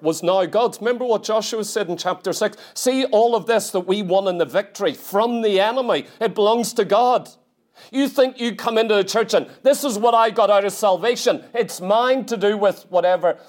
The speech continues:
See, some of yous, i-, if God hadn't worked in your life, you, you'd been on a dung heap. You wouldn't even have anything sitting here. But now you think everything you got because you're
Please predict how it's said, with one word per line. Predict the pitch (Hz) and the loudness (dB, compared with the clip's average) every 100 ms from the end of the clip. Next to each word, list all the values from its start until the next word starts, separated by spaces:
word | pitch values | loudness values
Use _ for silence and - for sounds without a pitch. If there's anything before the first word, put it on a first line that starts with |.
| - | -18
See, | - 285 | -6 -4
some | 220 294 277 | 0 0 0
of | 240 | -2
yous, | 202 226 160 - - - - | 0 0 -2 -4 -12 -16 -8
i-, | 190 | -6
if | 196 - | -8 -6
God | 220 247 220 | 0 0 0
hadn't | 208 214 202 170 | -2 -2 -4 0
worked | 170 170 | -2 -2
in | 175 156 | -8 -2
your | 151 | 0
life, | 143 156 170 - - _ _ _ _ _ _ _ _ _ | 2 2 2 -2 -16 _ _ _ _ _ _ _ _ _
you, | 156 220 | -6 -6
you'd | 165 208 170 | -4 -4 -2
been | 165 151 135 | -4 -4 -4
on | 135 | -4
a | 117 | -4
dung | - _ 151 147 175 | -8 _ 0 0 -4
heap. | 180 156 - - _ _ _ _ _ _ _ _ | -8 -10 -10 -20 _ _ _ _ _ _ _ _
You | 190 254 | -4 0
wouldn't | 247 165 | 0 0
even | 143 123 | -2 -4
have | - 139 156 | -4 -4 0
anything | 214 220 208 220 202 | -2 -2 -6 -6 -6
sitting | - 202 202 | -6 -6 -4
here. | 180 165 120 - - - | -4 -2 -2 -4 -20 -4
But | 202 202 | -4 0
now | 226 | 0
you | 254 208 | 0 -2
think | 208 214 165 - | -2 -2 0 0
everything | 202 240 226 233 | -2 -4 -6 -4
you | 185 | -4
got | 160 156 - _ 170 | 0 0 -2 _ -6
because | 170 208 196 | -4 -2 0
you're | 202 165 | 2 2